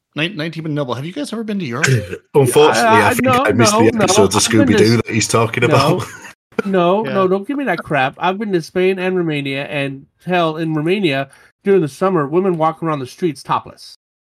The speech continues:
Speaker 3: Okay? And there's no laws against it. You know, they have topless beaches. In, um, in, uh, w-, w-, what's, what, what was the country that was famous for weed being legal? Starts with an N.
Speaker 2: The Netherlands?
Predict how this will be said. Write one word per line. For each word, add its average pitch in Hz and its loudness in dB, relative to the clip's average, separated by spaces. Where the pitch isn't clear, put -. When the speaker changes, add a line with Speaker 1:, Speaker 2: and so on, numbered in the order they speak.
Speaker 3:
Okay? 143 -10
And 165 -4
there's 151 -2
no 175 2
laws 156 0
against 131 -12
it. 135 -20
You 147 -10
know, 143 -8
they 170 -4
have 151 -6
topless 135 -6
beaches. 139 -6
In, 190 2
um, 160 -2
in, 175 0
uh, 147 -2
w-, 185 -2
w-, 190 -6
what's, 214 -6
what, 233 -8
what 220 -4
was 254 -10
the 220 -14
country 190 -10
that 175 -4
was 160 -10
famous 160 -8
for 135 -8
weed 139 -6
being 131 -4
legal? 107 -10
Starts 160 -6
with 151 -8
an 143 -10
N. 107 -10
Speaker 2:
The - -20
Netherlands? 117 -6